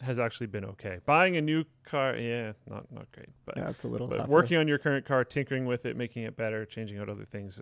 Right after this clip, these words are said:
Speaker 1: have, have largely been insulated. Unless you're trying to do electrical stuff, but a lot of them aren't, so who cares?
Speaker 2: Right. Yeah, fair enough.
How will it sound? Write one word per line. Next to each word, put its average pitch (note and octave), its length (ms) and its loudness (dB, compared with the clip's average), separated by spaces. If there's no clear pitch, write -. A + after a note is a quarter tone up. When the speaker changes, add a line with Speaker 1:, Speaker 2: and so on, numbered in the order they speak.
Speaker 1:
have, A2 180 -6
have G#2+ 200 -8
largely G#2+ 360 -6
been F#2+ 180 -10
insulated. G2+ 580 -10
Unless B2+ 240 -4
you're B2 60 -6
trying B2 200 -2
to A2+ 40 -4
do A2 160 -2
electrical G2+ 460 -4
stuff, G#2 420 -12
but - 140 -10
a A#2 60 -8
lot A2 160 -4
of G2+ 60 -8
them F#2+ 100 -10
aren't, F2 240 -14
so E2+ 260 -16
who - 60 -10
cares? B2 100 -2
Speaker 2:
Right. G2+ 220 0
Yeah, - 140 -4
fair A2+ 160 2
enough. G#2 360 -2